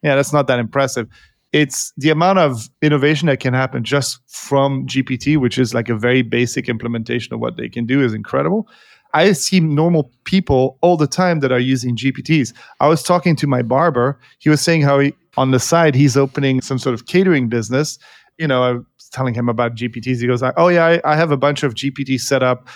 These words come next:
to help me write all my communications. I kind of help it figure out menus for myself. I've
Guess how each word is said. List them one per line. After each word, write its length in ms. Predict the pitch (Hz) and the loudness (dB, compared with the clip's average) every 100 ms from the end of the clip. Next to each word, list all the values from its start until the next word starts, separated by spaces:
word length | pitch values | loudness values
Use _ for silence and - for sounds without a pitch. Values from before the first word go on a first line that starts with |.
| _ | _
to 120 | - 135 | -2 0
help 180 | 135 127 | 2 0
me 60 | |
write 260 | 131 131 127 | 2 0 0
all 160 | 143 143 | 0 2
my 140 | 135 | 0
communications. 1080 | 127 131 120 113 160 156 - 143 135 131 - - - | 0 0 0 2 2 2 0 0 0 -2 -6 -16 -6
I 160 | 127 120 | -4 -2
kind 200 | 131 117 | -2 -4
of 120 | 104 | -2
help 240 | 131 131 | -2 0
it 80 | 131 117 _ - | -2 -4 _ -6
figure 240 | 147 131 | -2 0
out 180 | 123 117 | 0 0
menus 380 | 147 156 156 - | 0 2 2 0
for 220 | 147 147 | -2 0
myself. 640 | 139 139 147 135 131 127 - - _ - | 0 0 2 2 2 0 -10 -20 _ -2
I've 240 | 131 127 | -2 -2